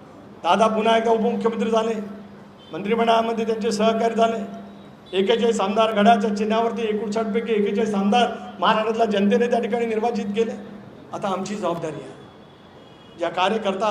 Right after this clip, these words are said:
आज ग्रामीण भागामध्ये पंचायत समितीमध्ये काम करू शकतो, जिल्हा परिषदेच्या माध्यमातून काम करू शकतो, नगरपालिकेच्या माध्यमातून काम करू शकतो, महानगरपालिकेच्या माध्यमातून काम करू शकतो,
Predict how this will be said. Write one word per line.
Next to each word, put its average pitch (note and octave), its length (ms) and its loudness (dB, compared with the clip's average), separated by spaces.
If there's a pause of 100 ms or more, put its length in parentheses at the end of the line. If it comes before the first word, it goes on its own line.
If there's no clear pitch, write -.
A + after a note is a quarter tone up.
(120)
आज G#3 140 0
ग्रामीण G3+ 300 0
भागामध्ये A3 460 2
पंचायत G#3+ 360 0
समितीमध्ये A3+ 460 0
काम A#3+ 260 0
करू A#3 140 2
शकतो, G3 360 -6 (760)
जिल्हा C4 200 8
परिषदेच्या C4+ 380 0
माध्यमातून C4+ 480 4
काम B3 240 2
करू A#3 160 2
शकतो, G3 360 -6 (720)
नगरपालिकेच्या C#4 640 4
माध्यमातून C4+ 500 2
काम B3+ 240 2
करू A#3 180 0
शकतो, G3+ 360 -6 (560)
महानगरपालिकेच्या C#4+ 840 2
माध्यमातून C4 480 2
काम B3 220 2
करू A#3+ 180 0
शकतो, G#3+ 380 -2